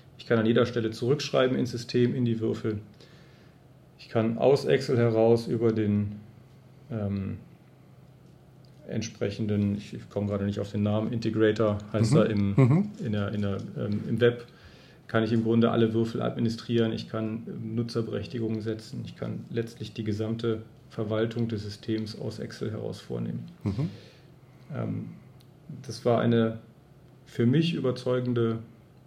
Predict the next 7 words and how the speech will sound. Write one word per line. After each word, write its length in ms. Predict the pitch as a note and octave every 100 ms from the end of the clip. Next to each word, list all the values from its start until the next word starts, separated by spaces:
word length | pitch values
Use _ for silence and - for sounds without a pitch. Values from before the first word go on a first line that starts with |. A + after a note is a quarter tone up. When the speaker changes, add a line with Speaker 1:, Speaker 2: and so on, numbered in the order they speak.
| -
Speaker 1:
Lösung, 600 | A#2+ A#2+ A#2 A#2+ A2+ A2+ - - - - - - - - - -
um 180 | A2+ G#2+
nicht 240 | A2 -
den 300 | A2+ A2 A2+
Kollegenkomplex 1040 | - A2+ A2+ A2 A2 A2 A#2+ A2+ A2 A2 -
von 160 | A2+
Excel, 260 | B2 -